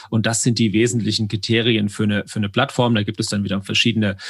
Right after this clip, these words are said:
Stufen, wie modern diese Plattformen sind. Ähm, wir sind da inzwischen in der vierten Generation der Plattformen angelangt und, äh, ja, es geht auch schon, geht auch schon weiter. Also das ist, äh, mittlerweile schon eine Wissenschaft für sich, ähm, die Plattformökonomie.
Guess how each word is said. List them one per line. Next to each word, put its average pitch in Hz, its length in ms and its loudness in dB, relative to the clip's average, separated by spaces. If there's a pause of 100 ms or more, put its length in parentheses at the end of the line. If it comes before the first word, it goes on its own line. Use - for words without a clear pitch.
(160)
Stufen, 156 680 4
wie 120 100 6
modern 120 480 4
diese 131 160 0
Plattformen 123 760 0
sind. 127 560 0
Ähm, 113 360 2
wir 104 100 0
sind 113 200 0
da 104 80 2
inzwischen 107 340 0
in 104 60 0
der 95 140 0
vierten 175 280 0
Generation 127 640 2
der 117 120 2
Plattformen 113 440 0
angelangt 110 580 0
und, 104 320 -2
äh, 98 200 0 (400)
ja, 113 120 2
es 113 120 0
geht 113 160 2
auch - 80 -2
schon, 107 260 -2 (240)
geht 143 220 0
auch 113 100 0
schon 110 220 0
weiter. 139 360 2
Also 110 200 0
das 113 320 -2
ist, - 340 -4
äh, 110 260 0
mittlerweile 104 540 -2
schon 104 200 -2
eine 98 100 -4
Wissenschaft 107 440 -4
für 104 100 -2
sich, 110 440 -2
ähm, 101 220 -4
die 98 100 -8
Plattformökonomie. 104 920 -4